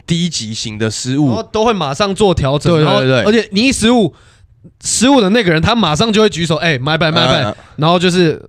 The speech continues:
Speaker 2: 继续的 locked in，好好打好下一球。Celtic 就是真的很像在打 pick up game，只是他们的组合很强，
Speaker 1: 对。
Speaker 2: 就这样。
Speaker 1: 嗯，嗯，嗯。
Speaker 2: Yeah。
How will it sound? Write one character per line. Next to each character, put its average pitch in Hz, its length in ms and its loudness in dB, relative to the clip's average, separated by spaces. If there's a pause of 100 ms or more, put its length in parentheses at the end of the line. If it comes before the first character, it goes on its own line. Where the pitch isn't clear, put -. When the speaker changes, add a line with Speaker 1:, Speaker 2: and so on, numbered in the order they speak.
(140)
Speaker 2:
继 185 120 -2
续 175 200 -2
的 127 140 0
locked 151 380 0
in， 117 140 -4
好 127 160 -2
好 135 100 2
打 120 200 -2
好 113 120 -2
下 120 220 -6
一 117 60 -4
球。 - 260 -14 (100)
Celtic 190 460 0
就 160 100 -2
是 160 220 -2 (560)
真 285 180 -2
的 269 120 2
很 135 100 -2
像 160 160 0
在 170 140 2
打 107 180 -2
pick 120 220 0
up 123 160 -2
game， 110 180 -2
只 127 180 -10
是 165 140 -2
他 190 260 -2
们 208 140 2
的 165 100 0
组 120 280 -4
合 110 160 -4
很 107 160 -4
强， - 240 -12 (180)
Speaker 1:
对。 110 100 -4
Speaker 2:
就 110 60 2
这 104 60 0
样。 95 40 -2
Speaker 1:
嗯， 98 220 -2
嗯， 87 260 -8 (300)
嗯。 - 80 -4
Speaker 2:
Yeah。 - 60 -16